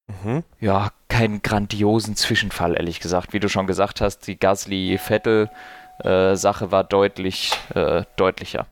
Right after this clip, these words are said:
Speaker 1: Ja, also wenn ich's richtig verstanden hab, du siehst es eher so ein bisschen sechzig vierzig zu Lasten von eher, äh, George Russell. Ich seh's dann eher sechzig vierzig, so ein bisschen in Richtung, äh, Sergio Perez. Aber ja,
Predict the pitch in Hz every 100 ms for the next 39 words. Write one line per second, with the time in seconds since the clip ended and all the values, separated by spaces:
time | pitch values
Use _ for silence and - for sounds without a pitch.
0 | _ 190 170 175 180 190 185 202 208 190
1 | - 185 180 - 170 180 175 156 156 160
2 | 147 147 139 135 139 131 123 135 - 131
3 | - 135 135 - 127 - - 120 120 -
4 | 123 123 - 117 113 113 104 69 - 117
5 | 107 107 110 - 110 110 107 104 - -
6 | 113 - 117 110 127 120 - 202 196 190
7 | 185 151 165 151 156 - - 151 151 143
8 | 139 143 139 123 139 - 135 135 135 120
9 | 131 135 135 135 - 135 131 - 143 151
10 | - - - - - _ _ 143 151 156
11 | 147 - 127